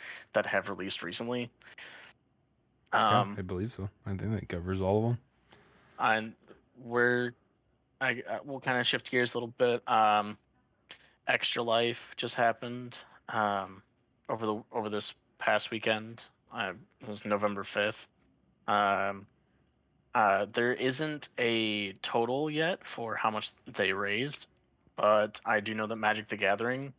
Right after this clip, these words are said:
Speaker 1: the team, uh, is, has raised the most money with a hundred two thousand. Behind them is Studio Wildcard, which is the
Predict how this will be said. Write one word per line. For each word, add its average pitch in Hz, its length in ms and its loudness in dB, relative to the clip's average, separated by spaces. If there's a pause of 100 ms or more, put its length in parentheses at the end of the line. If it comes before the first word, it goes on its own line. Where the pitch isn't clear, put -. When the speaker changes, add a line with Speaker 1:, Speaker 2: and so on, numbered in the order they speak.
(140)
Speaker 1:
the 104 440 -4
team, 113 480 -2 (880)
uh, 110 260 2 (220)
is, 110 520 -2 (200)
has 110 200 0
raised 104 220 2
the 104 60 -4
most 101 320 0
money 104 260 0
with 101 220 -4
a 98 100 -4
hundred 101 280 -4
two 104 140 -6
thousand. 107 480 0 (360)
Behind 104 460 0
them 107 240 2
is 101 100 -2
Studio 101 320 0
Wildcard, 110 720 2
which 113 220 -6
is 101 140 -8
the 101 280 -6